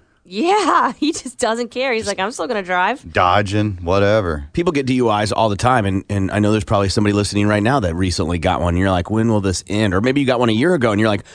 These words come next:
Speaker 3: "When will this be over?"
Speaker 2: Mm-hmm.
Speaker 3: Um, ma-, now multiply that for thirty years. That's what this guy's doing. Like, now that's his norm.
Speaker 2: Yeah.
Speaker 1: But after your fifth, don't you see a significant amount of jail time?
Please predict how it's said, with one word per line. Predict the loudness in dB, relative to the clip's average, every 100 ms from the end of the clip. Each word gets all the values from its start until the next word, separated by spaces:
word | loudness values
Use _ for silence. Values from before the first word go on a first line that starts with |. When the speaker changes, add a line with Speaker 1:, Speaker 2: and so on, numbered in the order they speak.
| -8
Speaker 3:
"When | 0 2 2
will | 2
this | 0 -2
be | 0 2
over?" | 0 -2 -6
Speaker 2:
Mm-hmm. | -6 -6 -6 -2
Speaker 3:
Um, | 0 2
ma-, | 0
now | 0 2 2
multiply | 2 0 0 -2 0
that | 0 -2 -2
for | -2
thirty | -2 0 0 2 0
years. | 0 0 0 0 -6 -16 -8
That's | -2 0 0
what | 0
this | 0 0
guy's | 0 2
doing. | 0 0 -2
Like, | 0 0
now | 0 0
that's | 0 -2 0
his | 0 2
norm. | 0 2 4 4 0 -6 -12 -2
Speaker 2:
Yeah. | 0 0 -4 -10 -4
Speaker 1:
But | -2
after | 2 2 0 0 -2 0
your | -2
fifth, | -4 -4 -2 -2 -2
don't | -2 -2 0
you | 0 -2 -4
see | -6 -2 -2 -2 -2
a | -2
significant | -2 -4 -4 -4 -2
amount | 0 0
of | 0
jail | 0 -2
time? | 0 0 0